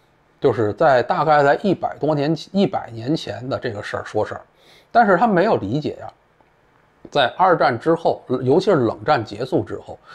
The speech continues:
这个世界跟原来是不一样了。你看有，还有没有弱肉强食？有，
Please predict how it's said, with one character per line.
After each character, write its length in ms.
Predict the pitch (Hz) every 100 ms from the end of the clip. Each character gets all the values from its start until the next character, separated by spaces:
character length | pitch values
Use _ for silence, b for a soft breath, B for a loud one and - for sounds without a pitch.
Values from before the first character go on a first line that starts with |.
| B B
这 140 | 220
个 80 | 202
世 200 | 202 214
界 160 | 180 127
跟 220 | 139 175
原 180 | 117 107
来 140 | 131
是 160 | 135 156
不 180 | - 135
一 200 | 92 98
样 100 | 98
了。 200 | - _ _ b b b
你 160 | 127
看 320 | 131 - 226 143
有， 120 | 120
还 200 | - 160
有 220 | 220 160
没 100 | 104
有 200 | 135 123
弱 180 | 143 135
肉 160 | 110 98
强 240 | - 101
食？ 180 | - 104
有， 260 | 113 101 95